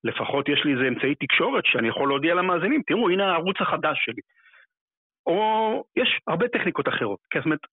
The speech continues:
לפתוח אתר בית, להביא לשם טראפיק, אה, לנסות ל-, ל-, לקבל פרטים של מאזינים בצורות אחרות.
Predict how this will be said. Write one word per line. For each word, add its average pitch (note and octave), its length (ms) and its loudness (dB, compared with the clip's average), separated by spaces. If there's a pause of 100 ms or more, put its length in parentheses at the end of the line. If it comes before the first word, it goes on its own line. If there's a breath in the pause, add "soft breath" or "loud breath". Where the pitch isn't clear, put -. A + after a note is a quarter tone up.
(140)
לפתוח D3 300 -2
אתר A2+ 200 -2
בית, D#3 360 0 (360)
להביא G#2+ 280 -4
לשם F3 260 2 (360)
טראפיק, D3 460 0 (480 loud breath)
אה, A2+ 60 2
לנסות A2 460 -2
ל-, A#2+ 280 0
ל-, A2 520 -2
לקבל C3 240 -2
פרטים C3+ 340 -2
של C#3+ 100 2
מאזינים A#2 540 0
בצורות A2 340 -4
אחרות. G3 360 -2